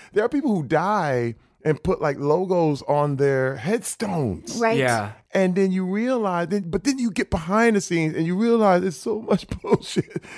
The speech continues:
Speaker 1: because this is the deal. You realize all the money goes to the same place.
Speaker 3: Exactly.
Speaker 1: Like,
Speaker 2: Terry
Speaker 1: it doesn't matter if you win 'em all.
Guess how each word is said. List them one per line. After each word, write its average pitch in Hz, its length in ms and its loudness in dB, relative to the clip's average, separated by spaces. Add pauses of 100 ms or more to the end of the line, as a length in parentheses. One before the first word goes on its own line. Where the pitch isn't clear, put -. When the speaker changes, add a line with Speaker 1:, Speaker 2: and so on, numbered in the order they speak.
Speaker 1:
because 233 320 2 (180)
this 269 200 0
is 196 60 -4
the 185 100 -6
deal. 233 340 0 (320)
You 254 180 0
realize 269 340 0
all 262 240 2
the 254 100 0
money 247 380 0
goes 247 400 -2
to 220 100 -6
the 220 100 -4
same 247 440 0
place. 262 880 -2
Speaker 3:
Exactly. 117 540 0
Speaker 1:
Like, 101 80 -10 (320)
Speaker 2:
Terry 370 260 0
Speaker 1:
it 359 60 -2
doesn't 262 120 0
matter 226 220 0
if - 80 -12
you 196 100 0
win 165 320 0
'em 160 140 0
all. 196 520 -2